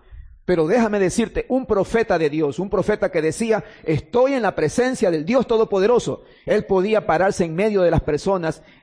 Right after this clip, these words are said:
y levantar una voz y decir, con, con, gritando, gritando, levantando la voz y advirtiendo a las personas a que se arrepientan de su pecado y de su maldad.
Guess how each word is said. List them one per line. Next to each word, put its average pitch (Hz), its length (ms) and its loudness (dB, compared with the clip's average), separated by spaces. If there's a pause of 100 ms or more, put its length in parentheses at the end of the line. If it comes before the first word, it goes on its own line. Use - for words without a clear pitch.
y 190 140 -2
levantar 170 580 0
una 277 200 0
voz 226 280 2
y 165 60 -4
decir, 220 440 -2 (440)
con, 160 380 -2 (320)
con, 170 340 -4
gritando, 240 1120 -2 (480)
gritando, 247 600 0
levantando 180 520 0
la 277 120 0
voz 302 440 -2 (640)
y 147 100 -2
advirtiendo 196 600 0
a - 20 2
las 214 120 2
personas 185 600 -2
a 170 160 -8
que 180 140 -4
se - 120 -4
arrepientan 208 680 -2
de 175 60 -6
su - 160 -4
pecado 180 320 0
y 165 40 0
de 160 80 -4
su 151 100 -8
maldad. 117 380 -6